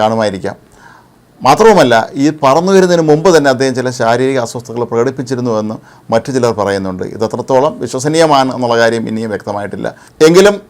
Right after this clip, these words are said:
ഫെലിക്സിൻ്റെ മരണം കായിക ലോകത്തെ സംബന്ധിച്ച് നികത്താനാകാത്ത നഷ്ടം തന്നെയാണ്. കാരണം അത്രത്തോളം സാഹസികനായ ഒരു വ്യക്തിയായിരുന്നു അദ്ദേഹം. എവിടെ നിന്ന് ചാടാൻ പറഞ്ഞാലും അദ്ദേഹം അതിന് തയ്യാറായിരുന്നു. അതിസാഹസികത കൊണ്ട് ലോകത്തിൻ്റെ ശ്രദ്ധ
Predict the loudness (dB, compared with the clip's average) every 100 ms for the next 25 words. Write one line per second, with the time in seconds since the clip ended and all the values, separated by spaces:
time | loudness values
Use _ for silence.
0 | -2 -2 0 0 2 4 4 2 -4 -18
1 | -20 -20 _ -10 2 4 6 4 4 0
2 | -4 -4 -6 -4 -4 -4 -10 -12 -6 -2
3 | 2 2 2 0 -4 -6 -10 -8 -6 -6
4 | -4 -6 -4 -4 -4 -6 -6 -2 0 0
5 | -2 -4 2 2 2 -2 -2 0 0 0
6 | -4 -4 -6 -6 -6 -6 -6 -16 _ 0
7 | 4 6 6 6 6 4 4 2 2 2
8 | 2 0 0 0 2 4 2 0 -4 -10
9 | -16 _ _ -6 -4 -2 0 2 0 0
10 | 0 2 0 -2 -6 -6 -8 2 4 6
11 | 2 0 -2 -2 0